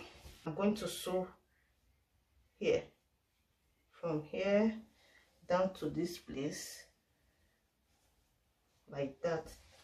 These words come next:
After sewing, before I will trim this place out. I'm done sewing, and I hem the hem, the sleeve here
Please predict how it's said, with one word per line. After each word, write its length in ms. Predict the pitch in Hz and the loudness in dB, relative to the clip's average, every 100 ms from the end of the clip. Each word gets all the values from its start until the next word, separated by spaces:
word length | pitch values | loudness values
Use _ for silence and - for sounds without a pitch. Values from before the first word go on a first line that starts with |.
| - - - - | -20 -20 -18 -2
After 340 | 196 - 208 | -2 4 4
sewing, 340 | 208 - 170 151 | 6 8 8 8
before 300 | 143 147 175 | 0 6 8
I 40 | |
will 160 | 147 143 | 8 6
trim 440 | - 170 180 170 | 2 6 6 6
this 260 | 160 160 - | 0 -4 -4
place 340 | 156 143 143 - 156 | -4 -2 -4 -4 2
out. 520 | 147 - - - - - - - - - - - _ _ _ _ _ _ _ - - - - - - | 4 4 -4 -6 -8 -14 -10 -8 -8 -12 -18 -20 _ _ _ _ _ _ _ -18 -18 -20 -20 -20 -10
I'm 120 | 180 | -2
done 240 | 226 262 | 6 6
sewing, 480 | - 226 208 254 330 - - - - - - - - - - - - - - - - - - - - - - - - - - - - - - - - - - - - - - - | 8 8 12 12 10 2 -8 -18 -14 -12 -12 -16 -12 -8 -8 -10 -18 -20 2 12 12 12 -2 -6 -6 -10 -12 -14 -8 -8 -8 -12 -20 -20 -20 -16 -8 -8 -8 -18 -20 -20 -14 -2
and 180 | 180 180 | 4 6
I 140 | 175 | 4
hem 400 | 202 220 226 247 - - - - - - - _ _ _ _ _ _ _ - - - | 6 10 12 12 8 -8 -10 -10 -4 -4 -6 _ _ _ _ _ _ _ -20 -6 2
the 140 | 185 | 2
hem, 440 | 196 208 247 269 - - - - - - 175 | 6 8 8 6 0 -18 -20 -20 -20 -10 -6
the 80 | |
sleeve 500 | 175 - 226 254 247 | -6 6 12 12 12
here 420 | - 220 190 214 | 6 8 10 10